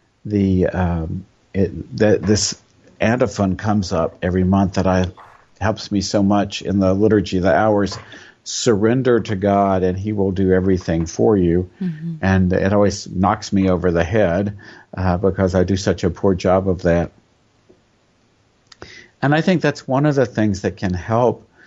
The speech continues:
Speaker 1: You know, I think what happens with anxiety sometimes from the spiritual side of things is that we are feeling responsibility for things that actually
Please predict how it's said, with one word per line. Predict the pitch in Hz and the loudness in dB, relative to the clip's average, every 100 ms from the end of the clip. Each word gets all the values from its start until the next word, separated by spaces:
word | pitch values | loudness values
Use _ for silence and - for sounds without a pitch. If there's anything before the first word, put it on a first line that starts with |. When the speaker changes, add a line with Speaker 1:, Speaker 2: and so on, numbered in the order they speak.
| - - - _ | -20 -20 -20 _
Speaker 1:
You | 127 | -2
know, | 127 | 0
I | 113 | 0
think | - 143 | 0 0
what | 135 113 | 0 -2
happens | - 147 - 127 104 | -4 -6 -4 -6 -4
with | 110 | -6
anxiety | 107 104 98 110 107 98 90 | -2 -4 -2 0 0 0 -2
sometimes | - 120 104 110 82 | -2 -2 -2 -4 -4
from | - 101 | -6 -4
the | 87 | -4
spiritual | - - 170 185 170 - 98 | -4 -2 2 2 2 0 0
side | 92 - 90 82 | 0 0 0 -2
of | 82 | -6
things | - 78 80 90 98 | -6 -6 -4 -4 -6
is | - 95 92 90 - _ - - - - _ - | 0 2 4 2 -8 _ -20 -20 -20 -20 _ 0
that | 123 113 | 2 2
we | 113 123 | 4 4
are | 117 98 | 4 2
feeling | 90 - 156 175 156 117 | -2 -2 2 4 2 2
responsibility | 104 95 117 113 107 107 85 110 139 117 101 | 0 -2 -2 -2 -2 -2 0 2 4 2 2
for | 90 101 | 0 -2
things | 92 - 104 101 98 87 - - | -2 0 2 2 0 -4 -10 -4
that | 131 - | -4 -2
actually | 143 175 - 147 135 117 | -2 -2 -2 0 2 0